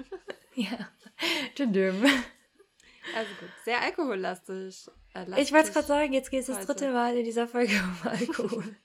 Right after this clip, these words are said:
Speaker 2: <laughs>
Speaker 1: Was soll uns
Speaker 2: Okay.
Speaker 1: das halt sagen? Okay, dann
Speaker 2: Dann machen wir
Speaker 1: ohne
Speaker 2: das nächste.
Speaker 1: was. Ja,
Speaker 2: Mhm.
Speaker 1: ohne was würden wir nie aus dem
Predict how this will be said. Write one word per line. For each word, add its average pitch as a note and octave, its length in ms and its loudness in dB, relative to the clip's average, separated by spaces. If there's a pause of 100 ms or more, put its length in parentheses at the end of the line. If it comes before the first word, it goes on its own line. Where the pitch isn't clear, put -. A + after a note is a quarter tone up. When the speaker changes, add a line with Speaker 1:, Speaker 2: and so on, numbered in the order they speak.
(200)
Speaker 2:
<laughs> - 300 -10
Speaker 1:
Was A3+ 160 0
soll G3+ 140 0
uns G3+ 120 -2
Speaker 2:
Okay. A#3 100 -4
Speaker 1:
das F#3+ 120 -8
halt F#3+ 240 -6
sagen? G3 480 -4 (400)
Okay, G#3+ 580 -10 (160)
dann G3 200 0
Speaker 2:
Dann B3+ 180 0
machen A#3+ 100 0
wir B3+ 60 6
Speaker 1:
ohne C#4+ 160 6
Speaker 2:
das C4 80 -4
nächste. F3+ 320 -2
Speaker 1:
was. - 360 -14 (440)
Ja, G3+ 320 -4
Speaker 2:
Mhm. C4 80 -8
Speaker 1:
ohne B3 260 -2
was A3 540 -2
würden A3 440 0
wir G3 120 -4
nie G#3+ 340 -2
aus G#3 240 -6
dem G3+ 260 -8